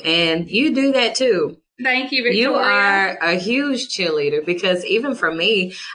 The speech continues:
Speaker 1: I do this kind of stuff, you know, with just speaking and encouraging, but you help me see something in myself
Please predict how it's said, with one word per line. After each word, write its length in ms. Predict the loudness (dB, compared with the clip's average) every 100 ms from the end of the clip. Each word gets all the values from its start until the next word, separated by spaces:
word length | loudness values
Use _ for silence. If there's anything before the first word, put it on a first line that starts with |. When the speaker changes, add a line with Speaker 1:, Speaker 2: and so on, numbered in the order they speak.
| -6
Speaker 1:
I 120 | 0
do 160 | 2 2
this 140 | 2 0
kind 160 | -2
of 60 | -2
stuff, 460 | -2 0 0 -2 -6
you 100 | -4
know, 240 | -2 0
with 180 | -2 -2
just 240 | -2 -2 -6
speaking 400 | -8 -6 -2 0
and 120 | 0
encouraging, 800 | -2 -2 0 2 0 0 -2 -4 -8 -20 -14
but 280 | -4 -2 0
you 120 | 0
help 200 | 0 -2
me 140 | 0 0
see 200 | 0 0
something 360 | 0 -2 -2
in 100 | 0
myself 760 | 0 -2 -2 -2 0 0 -4